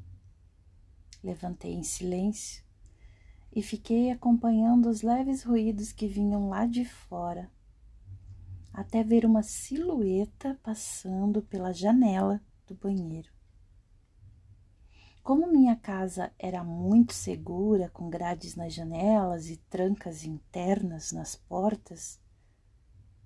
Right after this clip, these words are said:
não fiquei muito preocupado. Mas era claro que eu não ia deixar um ladrão ali, espiando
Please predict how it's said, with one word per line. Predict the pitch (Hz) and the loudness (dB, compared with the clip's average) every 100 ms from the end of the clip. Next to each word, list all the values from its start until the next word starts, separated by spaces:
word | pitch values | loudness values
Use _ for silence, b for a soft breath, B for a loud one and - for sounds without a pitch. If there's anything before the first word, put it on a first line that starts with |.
| _ | _
não | 220 226 | 2 2
fiquei | 233 262 - 254 262 | 0 -10 -8 -2 6
muito | 240 233 269 - 269 | 8 8 6 0 -12
preocupado. | - 254 254 269 - 196 165 - - - - - - - - - | -4 -4 -4 -10 -12 -12 -10 -12 -18 -20 -20 -18 -20 -18 -20 -12
Mas | - 165 160 151 - 233 240 - - B B B B | -10 -8 -6 -6 -2 -4 -4 -10 -14 B B B B
era | 202 190 | -2 -2
claro | 214 - 202 185 190 | -4 -6 -4 -4 -4
que | 190 | -6
eu | |
não | 180 190 254 | -4 2 6
ia | 233 220 | 6 6
deixar | 202 196 - 190 | 2 2 -2 -4
um | 190 | -2
ladrão | 190 175 180 185 | -2 -2 -2 -2
ali, | 202 240 185 196 - _ - | 2 2 4 0 -4 _ -6
espiando | 190 - _ 185 170 190 196 | -6 -6 _ -4 -2 0 0